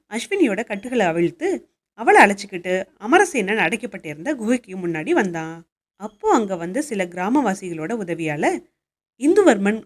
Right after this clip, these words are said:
குகையோட வாசல்ல அடைச்சிருந்த பாறாங்கல்ல நகர்த்தி அமரசேனனை குகைக்கு வெளியே அழைச்சிட்டு வந்தான். அதுக்கப்புறம் மூணு பேரும் தலைநகருக்கு போனாங்க. சமரசேனன் அஸ்வினிக்கும் இந்துவர்மனுக்கும் திருமணம் செய்ய ஏற்பாடுகளை செஞ்சான்.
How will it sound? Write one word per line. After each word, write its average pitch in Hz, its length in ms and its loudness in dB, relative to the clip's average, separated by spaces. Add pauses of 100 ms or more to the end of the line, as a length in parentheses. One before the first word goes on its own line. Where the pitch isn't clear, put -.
(100)
குகையோட 262 440 4
வாசல்ல 196 400 -2
அடைச்சிருந்த 180 720 0
பாறாங்கல்ல 247 520 4
நகர்த்தி 196 640 -2 (220)
அமரசேனனை 240 760 2 (280)
குகைக்கு 311 360 6
வெளியே 190 400 0
அழைச்சிட்டு 214 320 -2
வந்தான். 170 460 -6 (380)
அதுக்கப்புறம் 233 600 -4
மூணு 302 300 8
பேரும் 175 300 -2
தலைநகருக்கு 202 680 -4
போனாங்க. 170 520 -4 (680)
சமரசேனன் 233 840 2 (360)
அஸ்வினிக்கும் 240 580 0
இந்துவர்மனுக்கும் 254 760 2
திருமணம் 262 320 0
செய்ய 185 260 -6
ஏற்பாடுகளை 202 640 0
செஞ்சான். 170 420 -8